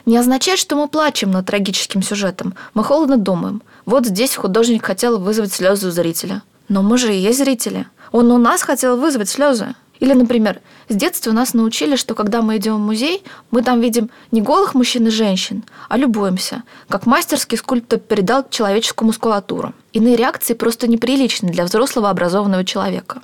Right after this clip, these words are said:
Но между тем, сам скульптор не был бесполым холодным существом. И для античности чувственность была не просто важна, а очень важна. Или если ты французский художник, который изображает обнаженную одалиску в гареме,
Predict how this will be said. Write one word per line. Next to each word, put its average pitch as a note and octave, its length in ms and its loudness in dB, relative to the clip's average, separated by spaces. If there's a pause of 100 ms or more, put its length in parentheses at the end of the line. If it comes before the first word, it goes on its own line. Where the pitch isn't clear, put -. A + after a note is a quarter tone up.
(120)
Но A3+ 120 2
между A3+ 340 2
тем, C4 320 2
сам C4 220 0
скульптор C#4+ 420 0
не C4+ 120 4
был A3 140 2
бесполым B3 540 0
холодным A3 400 2
существом. A3 640 -6 (240)
И - 120 0
для A3+ 300 2
античности B3+ 720 -2
чувственность A3+ 500 -2
была A3 180 2
не G#3+ 120 2
просто B3 420 -4
важна, G#3+ 420 0
а - 80 -6
очень G#3 360 0
важна. F#3 400 -6 (160)
Или A#3 180 2
если B3 240 2
ты A3+ 120 -2
французский A#3+ 480 -2
художник, C4+ 680 0
который A#3+ 340 4
изображает A3+ 560 2
обнаженную G3+ 520 0
одалиску G3+ 460 0
в F#3+ 40 -4
гареме, G#3+ 420 0